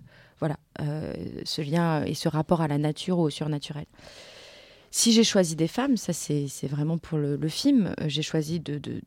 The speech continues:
que ce soit, euh, des personnages féminins, ça c'est, c'est moi en tant que réalisatrice, parce que, parce que, en fait, c'est pas forcément dans un acte militant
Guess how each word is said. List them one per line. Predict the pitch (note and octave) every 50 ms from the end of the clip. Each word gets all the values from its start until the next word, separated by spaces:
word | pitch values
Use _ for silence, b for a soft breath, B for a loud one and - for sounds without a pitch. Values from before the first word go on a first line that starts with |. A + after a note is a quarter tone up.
| - -
que | - D3+
ce | - -
soit, | D#3 - - D#3+ D#3+ D#3 D3+ D3
euh, | - - -
des | - - -
personnages | - - D3 - - D3+ D#3 D3+ -
féminins, | - D3+ D3+ D#3+ F#3 A3 A3+
ça | G#3+ - F#3
c'est, | E3 - - D#3 D#3 -
c'est | - - D#3
moi | D#3 E3+ F#3+ G3
en | F3+ D#3
tant | - C#3+
que | C3+ -
réalisatrice, | - D3 C#3+ C#3 D3+ D3 - - G3 F#3
parce | - - D3+ -
que, | - - D3+ C#3+ C#3+ C#3+ C#3+ B B B B B B B B B B B _ _ _ _ _
parce | - D#3 - - -
que, | - - F3 E3+ - _ _ _ _ _
en | - -
fait, | - C4 B3
c'est | - - - G3
pas | - B3+
forcément | B3+ - A#3 F#3+ - - G3+ G3+ G#3+ G#3+
dans | G3 F3 D#3+
un | E3 E3 E3
acte | E3+ F3 - - -
militant | E3 E3 E3+ F3+ F#3 F#3 F#3 F3 - - G#3+ G3+ A3+ C#4+